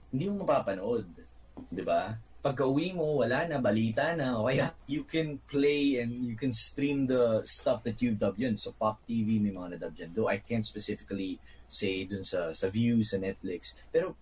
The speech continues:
syempre, di ba? Kasi as a, as a voice actor din, kailangan mo rin ma-, I know that a lot of people say that they don't like it when they hear their own voice or they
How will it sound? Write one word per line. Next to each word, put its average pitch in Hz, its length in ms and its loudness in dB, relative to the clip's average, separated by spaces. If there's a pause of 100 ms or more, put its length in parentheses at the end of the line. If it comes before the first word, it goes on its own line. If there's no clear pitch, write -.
syempre, 151 380 0
di 131 80 0
ba? 120 240 4
Kasi 160 340 2
as 156 160 0
a, 160 220 2
as 123 100 -2
a 120 60 2
voice 123 240 0
actor 113 320 0
din, 113 400 0
kailangan 113 300 2
mo 110 80 4
rin 107 180 2
ma-, - 80 -6 (800)
I 139 140 2
know 151 260 2
that 139 160 0
a 131 80 2
lot 131 160 4
of 113 140 -4
people 120 240 0
say 117 240 2
that 110 160 2 (720)
they 110 160 2
don't 123 180 0
like 110 300 2
it 110 80 -6
when 113 160 2
they 104 180 0
hear 131 380 2
their 117 180 4
own 110 220 4
voice 110 320 0
or 107 160 0
they 101 100 2